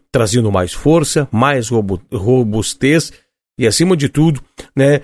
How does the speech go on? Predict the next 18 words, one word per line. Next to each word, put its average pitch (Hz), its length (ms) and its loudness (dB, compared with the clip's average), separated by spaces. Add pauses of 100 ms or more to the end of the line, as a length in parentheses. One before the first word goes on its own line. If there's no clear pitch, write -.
(240)
ah, 135 300 2
tirando 175 640 2
esse 139 300 0
peso 151 460 2
do 113 100 -4
caixa, 151 720 -2
do 123 100 0
caixa 147 320 2
livre 131 460 2
das 104 180 0
prefeituras, 160 720 2
do 127 140 -2
C 139 120 0
N 123 100 2
P 117 160 0
J 120 200 -2
das 110 140 -6
prefeituras, 151 640 0